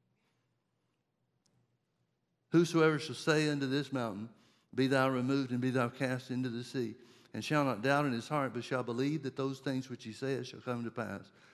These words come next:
he shall have whatsoever he saith. Therefore I say unto you, what things soever you desire, when you pray, believe that you receive them and you shall have them." So the prayer of faith is the prayer that believes it receives when it prays.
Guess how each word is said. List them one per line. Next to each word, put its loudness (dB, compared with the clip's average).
he 0
shall -2
have 2
whatsoever -4
he -6
saith. -10
Therefore 4
I 2
say 0
unto 0
you, 0
what 0
things 2
soever 0
you 0
desire, 0
when 2
you 4
pray, 0
believe 2
that -4
you -2
receive -2
them 0
and -2
you -2
shall -4
have -6
them." -16
So -4
the 2
prayer 2
of 0
faith 0
is -2
the -2
prayer -2
that -2
believes 0
it -8
receives -4
when -4
it -8
prays. -6